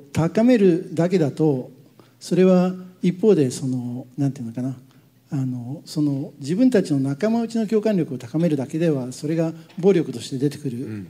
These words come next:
Speaker 1: あの、ことがあると。もっとこう、広い意味での共感力を作んなきゃいけないっていう話を聞いて、で、なるほどなと思って、で、それをこう、新しい、まあ、コロナの、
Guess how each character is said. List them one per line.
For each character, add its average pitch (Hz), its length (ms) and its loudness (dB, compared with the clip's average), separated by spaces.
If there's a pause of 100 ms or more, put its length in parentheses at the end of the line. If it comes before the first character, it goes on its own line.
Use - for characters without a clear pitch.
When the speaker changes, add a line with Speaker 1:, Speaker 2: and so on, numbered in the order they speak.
(100)
Speaker 1:
あ 156 40 -6
の、 127 300 -4
こ - 140 -12
と 151 100 0
が 127 60 -2
あ 117 40 -4
る 110 80 -12
と。 - 100 -18 (680)
も 220 160 4
っ - 20 -4
と 139 380 -2
こ 139 200 -2
う、 - 40 -2
広 226 280 4
い 202 40 4
意 - 20 4
味 175 120 4
で 147 100 2
の 131 100 -2
共 143 220 -2
感 160 180 2
力 131 300 -4
を 123 80 -8
作 - 180 -6
ん 180 60 2
な 147 100 2
き 123 60 -4
ゃ 127 40 -2
い 117 40 -6
け 127 80 -8
な 120 120 -4
い 117 40 -6
っ 113 40 -10 (340)
て - 80 -8
い 120 220 -6
う 135 80 -12 (280)
話 147 320 -2
を 143 80 0
聞 139 160 -10
い 127 40 -4
て、 139 160 -8 (760)
で、 170 260 4
な 160 180 6
る 196 60 6
ほ 208 80 6
ど 202 80 0
な 208 140 0
と 196 140 -6
思 143 140 -2
っ - 20 -16
て、 143 440 -8
で、 165 300 0 (1040)
そ 196 220 0
れ 233 100 4
を 240 200 0
こ 202 640 4 (120)
う、 165 100 -2
新 196 260 2
し 185 360 0
い、 - 40 -10
ま 160 120 0
あ、 147 40 -2
コ 170 120 -4
ロ 170 80 4
ナ 151 60 2
の、 131 280 -4